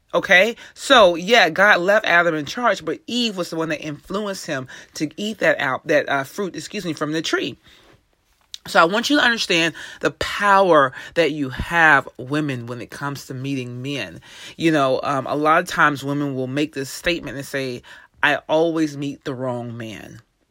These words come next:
There are no good men out there." Now, what are you doing when you're saying that? You're putting out there the words that are coming out of your mouth. You're giving life to negative words. And thus, those words manifest in your life. And then you start warding off men successfully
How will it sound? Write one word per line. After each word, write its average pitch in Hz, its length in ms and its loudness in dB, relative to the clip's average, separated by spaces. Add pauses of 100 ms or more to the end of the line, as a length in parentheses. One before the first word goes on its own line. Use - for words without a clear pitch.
(100)
There 147 160 2
are 139 80 0
no 147 280 0
good 147 240 0
men 131 240 -6
out 117 220 -6
there." 123 240 -12 (260)
Now, 147 140 2
what 170 200 4
are 214 40 2
you 208 180 -2
doing 170 260 -4
when 151 100 -6
you're 139 140 -6
saying 123 340 -8
that? 110 240 -12 (380)
You're 147 180 2
putting 208 640 -2
out 147 280 2
there 135 200 -4
the 123 100 -4
words 156 340 -2
that 156 100 -6
are 139 40 -4
coming 180 340 -6
out 165 160 2
of 156 60 -4
your 143 120 -2
mouth. 120 300 -6
You're 135 140 -4
giving 175 400 -4
life 147 280 0
to 139 120 -14
negative 135 500 -6
words. 123 340 -8 (260)
And 143 240 0
thus, 180 360 4 (180)
those 190 340 2
words 160 340 2
manifest 160 760 -4
in 139 100 -8
your 127 140 -6
life. 117 300 -6 (280)
And 170 300 0
then 262 260 0
you 214 80 -4
start 160 420 0
warding 185 440 2
off 156 260 0
men 147 340 -4
successfully 156 920 -2